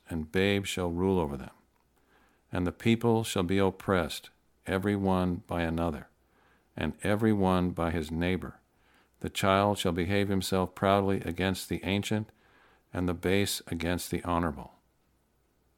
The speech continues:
Verse eight, For Jerusalem is ruined, and Judah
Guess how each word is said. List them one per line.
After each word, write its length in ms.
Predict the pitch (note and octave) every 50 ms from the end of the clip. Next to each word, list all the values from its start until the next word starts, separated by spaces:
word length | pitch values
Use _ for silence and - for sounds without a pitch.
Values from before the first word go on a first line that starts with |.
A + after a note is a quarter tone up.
| _ _ _ _ - - _ _ _ _ _ _ _ _ _ _ _ _ _ _ _ _
Verse 260 | F#2 F2 F#2 F#2 - -
eight, 280 | G2 F#2+ F2 D#2+ - _ _ _ _ _ _ _ _ _ _ _ _ _
For 120 | - F2+
Jerusalem 720 | F2 E2+ F2+ E2+ F#2+ G#2+ A2+ - - A#2+ A2+ A2+ A2 G#2+ -
is 220 | - G2 F#2 E2+
ruined, 500 | D#2 F2 F#2+ G#2 A2 G2 D#2 B1+ - - -
and 200 | E2 E2 D#2+ D2+
Judah 400 | - F2+ F#2+ G2+ G2+ G#2 G#2